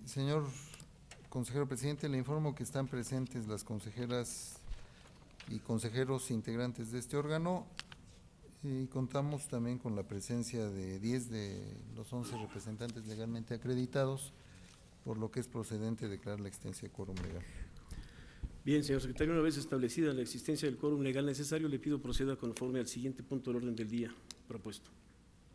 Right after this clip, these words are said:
Speaker 1: El siguiente punto es el dos, corresponde a la lectura y aprobación en su caso del orden del día, que contiene lo siguiente. Uno, lista de presentes y declaración de quórum legal.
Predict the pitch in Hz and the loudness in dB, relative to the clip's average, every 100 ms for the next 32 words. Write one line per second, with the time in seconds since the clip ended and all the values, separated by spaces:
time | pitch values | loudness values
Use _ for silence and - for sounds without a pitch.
0 | - 127 160 139 139 131 - 135 139 139 | -8 -2 2 2 2 2 2 2 2 0
1 | 135 110 113 139 139 - 113 110 - 131 | 0 0 4 2 2 -4 -2 -2 0 2
2 | 123 107 98 127 123 113 104 95 120 117 | 2 2 0 -2 -2 -2 -2 -4 -2 -2
3 | 110 113 120 113 113 104 104 117 113 104 | -2 -4 -6 -4 -2 -2 0 2 2 0
4 | 104 110 135 139 - - 107 113 120 110 | 0 0 0 0 -4 -6 -6 -2 0 0
5 | 101 98 101 113 110 113 92 - - - | -2 -4 -2 0 0 -2 -8 -8 -14 -16
6 | - - - - - - - - - - | -18 -18 -18 -18 -20 -20 -20 -18 -20 -18
7 | - - - - 120 120 117 117 117 - | -18 -18 -10 -2 2 4 4 2 -4 -4
8 | 95 113 107 101 98 98 107 98 98 113 | -2 -2 -2 -2 -4 -4 -4 -2 0 0
9 | 107 - 110 104 98 95 120 | 0 -2 0 0 0 0 0